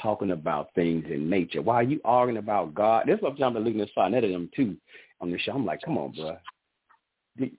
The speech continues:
y'all need to stop this God shit, man." Excuse my French. A lot of things y'all only talking about things in nature. And this is why I say, y'all, I don't take the things in the Bible, a lot of things in the Bible, to be literal.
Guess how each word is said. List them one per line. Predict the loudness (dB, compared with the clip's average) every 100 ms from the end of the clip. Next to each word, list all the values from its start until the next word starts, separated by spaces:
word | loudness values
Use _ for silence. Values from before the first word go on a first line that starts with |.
| _
y'all | 0 0 0
need | -8
to | -4
stop | -4 -4
this | -12 -10
God | -10 -8 -10 -10
shit, | -12 -12
man." | -14 -16 -18 _ _ _ _ _ _ -18
Excuse | -14 -2 0 2
my | 0 0 -2
French. | -4 -4 -14 _ -20 -18 -6
A | 0
lot | 2
of | 2
things | 2 2 4
y'all | 4 4
only | 4 2
talking | 2 0 0
about | -2 -2 -2
things | 0 0 0
in | -2 0
nature. | -2 -6 -12 -14 _ _ _ _ _ _
And | 0
this | 0
is | 2
why | 4
I | 4 2 0 2
say, | 2
y'all, | 2 -2 -4 -6 -12 -20 -10 -2
I | 0
don't | 2 2 0 -2
take | -4 -4 _ _ _ _ _ _ _ _
the | -10 -4
things | 0 2 2 0 -4
in | -4 -4
the |
Bible, | -4 -4 -2 -2 -2 -4 -4 _ _ _ _ _
a | 0
lot | 2 4
of |
things | 2 0
in | -2
the |
Bible, | 0 0 0 -4 -6
to |
be | -2 0 0
literal. | -2 0 0 0 -2 2 4 4 2